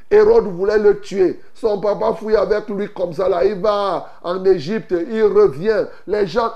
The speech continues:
il n'a vécu. Il a fait le ministère dans la persécution jusqu'à il a mis le comble dans cette souffrance en allant mourir sur la croix, bien-aimé. Et par la tombe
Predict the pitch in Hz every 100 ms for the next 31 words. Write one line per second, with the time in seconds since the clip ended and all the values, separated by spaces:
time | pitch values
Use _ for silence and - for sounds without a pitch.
0 | - 269 247 240 220 175 135 190 190 226
1 | 180 - - 233 240 220 - 233 220 202
2 | 185 196 190 185 - 214 214 175 135 -
3 | - 139 214 214 196 - 233 220 170 208
4 | 190 185 - 220 208 - - 139 139 277
5 | 294 - 214 - 247 226 226 226 208 208
6 | - - 294 339 349 302 247 180 170 151
7 | 156 147 185 - 175 170 185 185 180 -
8 | - - 156 156 151 165 151 135 139 135
9 | 139 127 110 - - 127 117 - - -
10 | 117 139 151 147 160 135 - - 190 180
11 | 160 - - - - 302 302 294 240 196
12 | - - 214 226 175